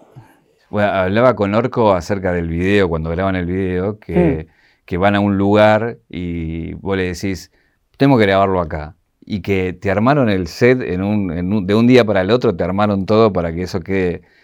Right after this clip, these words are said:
Speaker 1: piola para, para el video, digamos, ¿no?
Speaker 2: Sí,
Speaker 1: Como
Speaker 2: era una caballeriza,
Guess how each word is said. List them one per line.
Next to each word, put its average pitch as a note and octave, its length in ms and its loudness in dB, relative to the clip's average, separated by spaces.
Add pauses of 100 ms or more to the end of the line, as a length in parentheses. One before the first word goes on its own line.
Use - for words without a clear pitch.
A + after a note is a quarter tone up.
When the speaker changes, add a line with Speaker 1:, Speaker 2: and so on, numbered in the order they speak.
(460)
Speaker 1:
piola F#2+ 300 2
para, E2 180 -2
para D#2+ 180 -4
el E2 60 -2
video, F2+ 380 0
digamos, D#2+ 340 -6
¿no? F#2 80 -4
Speaker 2:
Sí, F3 60 4
Speaker 1:
Como F3+ 140 6
Speaker 2:
era F#3+ 100 4
una G#3 140 2
caballeriza, D#3+ 720 0